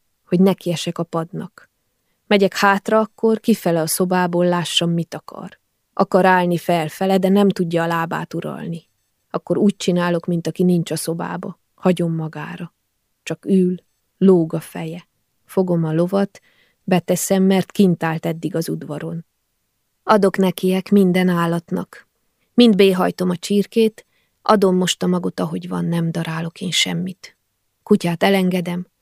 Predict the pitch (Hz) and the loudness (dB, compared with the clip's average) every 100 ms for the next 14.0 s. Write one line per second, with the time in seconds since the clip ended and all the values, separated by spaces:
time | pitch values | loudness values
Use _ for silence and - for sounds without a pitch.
0 | _ - 202 214 190 190 185 180 - 175 | _ 0 4 4 4 0 2 0 -4 -12
1 | - - - _ _ _ _ _ - 190 | -12 -18 -20 _ _ _ _ _ 0 0
2 | - 170 190 180 180 180 180 - - _ | 0 -6 -4 -4 -4 -4 -6 -12 -18 _
3 | _ - _ _ _ _ _ 185 185 175 | _ -20 _ _ _ _ _ 0 2 0
4 | 185 180 - 190 175 170 170 175 170 - | -2 -2 0 -2 -2 -6 -8 -10 -10 -14
5 | - _ _ _ _ - 214 202 - 180 | -18 _ _ _ _ 2 4 4 -2 -2
6 | 170 190 190 - 185 175 180 170 170 - | 0 2 0 -2 -4 -2 -2 -4 -6 -10
7 | - _ _ _ _ 196 196 - 180 180 | -20 _ _ _ _ -2 -2 -2 -2 0
8 | 175 160 190 - _ - _ _ - 262 | 0 -2 -6 -14 _ -20 _ _ -8 -2
9 | 214 190 180 175 175 160 - 185 196 190 | 0 0 -2 -2 -4 -4 -4 0 2 0
10 | 180 185 175 170 165 156 - - - - | -2 -2 -2 -2 -4 -6 -10 -14 -18 -20
11 | _ _ _ - 190 185 170 165 170 180 | _ _ _ -4 0 0 0 0 2 2
12 | 160 - 160 160 156 165 - - 156 - | 0 -6 -10 -8 -6 -6 -8 -8 -8 -8
13 | 170 - 160 160 160 170 185 202 - 208 | -12 -8 -8 -8 -10 -12 -16 -12 -12 -12